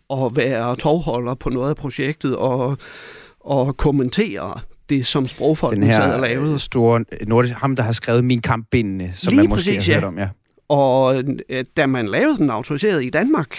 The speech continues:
Speaker 1: der kom i nitten tooghalvfems, der var Ebbe Kløvedal Reich, hvis folk stadigvæk kan huske ham.
Speaker 2: Mm.
Speaker 1: Øh, han var litterær konsulent og hjalp s-, sammen med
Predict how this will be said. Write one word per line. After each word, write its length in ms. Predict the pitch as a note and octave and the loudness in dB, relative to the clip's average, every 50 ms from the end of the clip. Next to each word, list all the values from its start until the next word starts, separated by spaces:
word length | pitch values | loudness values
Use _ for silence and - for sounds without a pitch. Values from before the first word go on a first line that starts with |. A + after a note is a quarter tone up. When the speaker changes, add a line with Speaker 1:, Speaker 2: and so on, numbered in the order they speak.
| - - | -8 -4
Speaker 1:
der 160 | C#3 B2+ B2+ | -4 -4 -4
kom 280 | - - - E3+ - - | -4 -2 -4 -2 0 0
i 20 | |
nitten 420 | D3 C#3 C3+ C#3+ C#3+ D3+ C#3+ B2+ - | 0 0 0 0 0 0 0 -2 -2
tooghalvfems, 580 | - D#3+ D3 - - D#3+ D3 - - - - - - - - - - - - | -2 -2 -2 -2 -2 -2 -2 -2 -4 -8 -12 -14 -18 -18 -18 -18 -10 -4 0
der 120 | E3 F3 | 0 0
var 340 | F3 G3 F3 C#3 C#3 C#3+ - - - | 2 2 0 0 0 0 -2 0 2
Ebbe 180 | E3+ C#3+ C#3+ D3 | 2 2 2 0
Kløvedal 440 | - E3+ D3+ C3+ C3 - A#2 G2 | 0 0 0 0 0 -2 -4 -4
Reich, 340 | - - - - - - - - - - F3+ F3 - | -2 -2 -2 -4 -4 -8 -14 -16 -18 -20 -20 -8 -4
hvis 380 | C#3+ C#3+ A#2 - - - - - | -4 -2 -2 -2 -4 -6 -8 -6
folk 240 | - D3 C3 - - | -4 -4 -4 -4 -2
stadigvæk 340 | - D3 D3 D#3 C#3 C#3 - - | -2 0 0 2 0 -2 -4 -4
kan 80 | - C#3 | -2 0
huske 260 | D#3 C#3+ - - C#3+ | 0 0 -2 -2 -4
ham. 200 | C3 C#3 D3+ D3+ - | -2 -2 -2 0 0
Speaker 2:
Mm. 220 | B2+ B2 C3 C3+ - - - - - - | 2 2 2 0 -2 -6 -14 -16 -6 -2
Speaker 1:
Øh, 280 | - D#3 C#3+ D3+ D3+ D#3 - | 0 0 2 2 0 -2 -2
han 380 | - D3 A#2 F3 G#3+ B3+ C4 B3+ | -4 -2 0 2 2 2 2 2
var 360 | G3 D3+ C#3+ C3 C3+ C#3 C#3 | 2 2 2 0 0 -2 -2
litterær 460 | C#3 C3 C#3 D#3 D#3 - D3 F#3 F3+ - - | -2 -2 -2 -2 0 0 0 -2 -2 -4 -4
konsulent 600 | - - - C#3 - D#3 F3+ G#3+ - - - - - - - - - | -4 -2 -2 -2 -2 -4 -4 -4 -4 -6 -8 -12 -12 -12 -14 -12 -10
og 240 | - - C#3 C#3 B2 - - - - _ - - - | -6 -4 -2 -4 -4 -6 -10 -18 -20 _ -20 -16 -10
hjalp 360 | C#3+ D3+ D#3+ F#3 - - - | -2 2 2 2 2 0 -6
s-, 200 | - - - - - - | -10 -8 -8 -8 -8 -6
sammen 360 | - - A3 A#3 F3+ D#3 C#3+ C3+ | -2 -2 -2 0 0 0 0 0
med 300 | C3+ B2+ B2+ B2 A#2 | 0 0 0 -2 -4